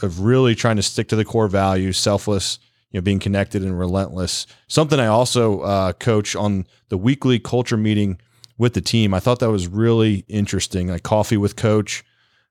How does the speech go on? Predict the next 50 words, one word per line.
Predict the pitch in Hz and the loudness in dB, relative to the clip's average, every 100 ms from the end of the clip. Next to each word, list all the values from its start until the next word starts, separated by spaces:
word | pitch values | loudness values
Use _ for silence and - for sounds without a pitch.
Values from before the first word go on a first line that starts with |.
| - | -8
um, | 98 98 92 92 92 92 90 90 85 | -4 0 2 2 2 0 -2 -6 -6
you | 113 104 | -2 0
know, | 92 | 2
really | 98 113 110 95 - | 2 4 2 -2 -4
talking | 117 117 117 | -2 0 0
about | 107 101 98 | 2 2 0
things | - 110 107 104 95 | -2 0 2 0 0
such | - 107 - | 0 0 0
as | 101 98 87 | 0 0 0
having | 110 110 107 | 0 2 0
a | |
success | - 104 - 104 | -2 -2 -2 -2
hotline | - 101 78 101 98 | -2 -2 -2 -2 0
where | |
they | 98 95 | 0 0
have | 98 | -2
a | 92 | -4
pre-recorded | - 110 98 - 110 98 | -2 0 0 -2 0 0
message | 95 95 - 98 87 | 0 -2 -2 -2 -2
or | 92 87 _ _ _ | -4 -4 _ _ _
what's | - 127 - | 0 0 2
happening | 113 113 110 | -2 0 0
in | 104 | 0
the | 92 | -2
world. | 87 107 101 87 | 0 2 2 0
Can | - | -6
you | 131 | -8
kinda | 190 208 180 | -6 -6 -2
go | 120 127 | 0 0
through, | - 120 131 127 - - - _ _ - | 0 2 2 2 -4 -18 -20 _ _ -2
you | 104 | 0
know, | |
that, | 95 110 - _ 110 | 2 2 0 _ -2
that | 113 | -2
element | 80 113 113 117 104 | 2 2 4 2 0
of | 110 101 | -2 0
your | 104 104 | 0 0
program? | - 110 110 120 123 127 | 0 0 2 2 2 2
And | 98 90 90 | 0 -2 -2
I | 110 | -2
thought | 120 | 0
that | 110 | 0
was | 104 90 | 0 -2
a | 92 | -4
unique | 87 101 101 104 | -2 0 2 0
thing | - 110 98 | 0 -2 0
about | 90 95 92 - | 0 0 0 -2
L | 101 | -2
M | 92 90 | -2 -2
U. | 98 | -2